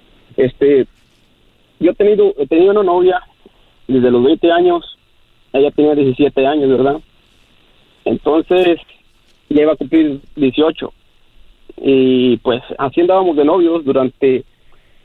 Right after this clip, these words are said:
mucho tiempo, cinco años duramos de novio, vamos a cumplir cinco años, ¿verdad? Pero siempre su mamá nunca me quiso, nada, nunca me quiso, que porque yo no tenía dinero, que él tenía, ella tiene que ir a buscarse a alguien con dinero, que sabe qué, se merece alguien mejor. Ok,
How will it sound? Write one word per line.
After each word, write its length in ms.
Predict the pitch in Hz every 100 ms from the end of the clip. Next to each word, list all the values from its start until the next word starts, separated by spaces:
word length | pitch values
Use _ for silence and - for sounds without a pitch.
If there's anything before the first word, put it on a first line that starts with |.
| _
mucho 340 | 254 370 - 190
tiempo, 340 | 320 156 147
cinco 320 | 135 196 180 180
años 300 | 185 185 156
duramos 360 | 151 175 165
de 100 | 147
novio, 240 | 143 156 175
vamos 140 | 175
a 60 | 156
cumplir 220 | 139 160
cinco 240 | 180 147 135
años, 160 | 135
¿verdad? 300 | 120 117 139 - _ - _ -
Pero 200 | 123 131
siempre 340 | 123 160 - 185 165 110 - - _ -
su 60 |
mamá 180 | 139 143
nunca 240 | - - 214
me 140 | 113
quiso, 640 | - 185 - 185 185 180 - _ -
nada, 400 | 143 175 175 151
nunca 300 | 165 160 139
me 120 | 131
quiso, 300 | 185 196 190
que 140 | -
porque 240 | 143 131 135
yo 80 | 151
no 80 | 135
tenía 180 | 131
dinero, 380 | 123 120 160 202
que 100 | -
él 60 | 160
tenía, 220 | 160 160
ella 200 | 156 160
tiene 220 | - 160
que 120 | -
ir 20 | 160
a 60 |
buscarse 340 | 143 160 151 151
a 20 |
alguien 160 | 147
con 160 | 135 120
dinero, 380 | 117 135 185 190
que 120 | 143
sabe 260 | 139 139 120
qué, 260 | 147 175
se 80 | 156
merece 260 | 131 123 147
alguien 180 | 143 123
mejor. 200 | 110 123
Ok, 160 | 135